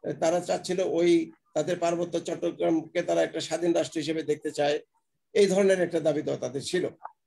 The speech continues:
তো এটা নিয়ে তারা they had been fighting। তো আমরা তো তাদেরকে অনেক motivation করার চেষ্টা করেছি যে আপনি এই একটা ছোট্ট পাহাড়ি এলাকায়, একটা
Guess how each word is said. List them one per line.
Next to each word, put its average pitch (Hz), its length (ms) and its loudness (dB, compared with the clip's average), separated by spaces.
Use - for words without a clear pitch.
তো 170 80 2
এটা 185 300 2
নিয়ে 233 140 6
তারা 208 200 2
they 180 200 0
had 175 140 -2
been 170 160 -2
fighting। 160 400 -2
তো - 140 -8
আমরা 156 260 -2
তো 208 120 -2
তাদেরকে 196 540 0
অনেক 185 340 0
motivation 165 460 -4
করার 185 160 -2
চেষ্টা 170 300 -6
করেছি 143 480 -4
যে 139 180 0
আপনি 156 200 -4
এই 156 140 -2
একটা 156 220 -6
ছোট্ট 156 300 -8
পাহাড়ি 147 380 -2
এলাকায়, 151 340 0
একটা 147 500 -4